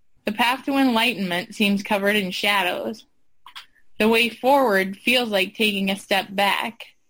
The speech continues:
The easiest path seems difficult. Those with the most virtue seem debased. Those who are most pure seem to be grubby and soiled.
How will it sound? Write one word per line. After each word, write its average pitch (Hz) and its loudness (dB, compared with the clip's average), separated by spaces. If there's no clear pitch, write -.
The 214 0
easiest 254 0
path 185 -2
seems 202 0
difficult. 180 -4
Those 240 2
with 262 2
the 240 2
most 233 2
virtue 220 0
seem 202 2
debased. 190 0
Those 226 2
who 262 2
are 247 2
most 233 0
pure 214 2
seem 214 0
to 214 -2
be 185 -2
grubby 190 0
and 190 -2
soiled. 208 0